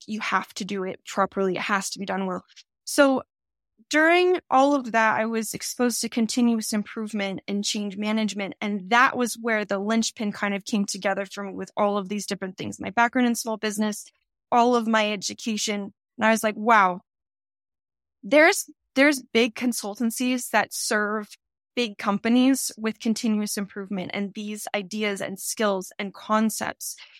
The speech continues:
But guess who doesn't have access to this? Small business." And I saw how all of the small businesses I'd worked with up until that point, I'd worked in,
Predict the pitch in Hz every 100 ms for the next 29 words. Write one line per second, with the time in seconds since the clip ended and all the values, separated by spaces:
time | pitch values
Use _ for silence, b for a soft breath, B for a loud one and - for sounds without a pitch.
0 | B 240 - - 302 - 330 277 247 247
1 | 240 208 196 190 185 - 175 - - _
2 | _ - - 233 196 180 - - - -
3 | _ _ _ _ 214 233 240 240 240 -
4 | - 277 294 311 294 220 208 208 - 226
5 | 240 277 254 233 - 240 220 214 208 214
6 | - 202 - 214 196 208 214 - 190 190
7 | 214 220 208 220 196 - - 180 185 190
8 | 208 - 214 202 185